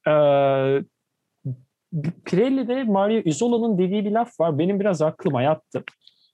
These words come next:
Cristiano Horner zaten yayına da yansıyan, "Bizim bu lastiğin böyle bir noktaya geldiğine dair bir veri yoktu elimizde. Bu nasıl patladı?" diye.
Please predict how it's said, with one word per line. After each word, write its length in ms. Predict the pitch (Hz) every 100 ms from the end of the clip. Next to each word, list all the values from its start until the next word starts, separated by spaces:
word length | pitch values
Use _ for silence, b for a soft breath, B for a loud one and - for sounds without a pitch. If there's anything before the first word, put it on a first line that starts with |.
| - - -
Cristiano 400 | - - 196 190
Horner 180 | 180 180
zaten 300 | 151 156 170
yayına 440 | 160 147 156 180
da 60 | 143
yansıyan, 540 | 131 127 127 180 214 - _ b _
"Bizim 380 | 127 151 170 220
bu 80 | 196
lastiğin 420 | 185 180 - 185
böyle 200 | 185 185
bir 60 | 185
noktaya 280 | 175 -
geldiğine 340 | 180 170 170 175
dair 180 | 180 170
bir 120 | 143
veri 160 | 151
yoktu 340 | 165 175 - 156
elimizde. 320 | 131 120 120
Bu 100 | 123
nasıl 240 | 170 - -
patladı?" 500 | 123 - 123 117 113
diye. 240 | 196 381